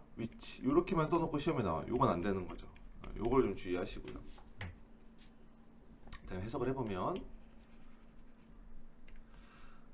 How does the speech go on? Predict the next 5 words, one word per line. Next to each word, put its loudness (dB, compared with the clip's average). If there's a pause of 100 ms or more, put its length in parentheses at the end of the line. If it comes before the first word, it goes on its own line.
(360)
소금, 2 (260)
어떤 10
소금이냐면 8
섞인 2
거죠. 8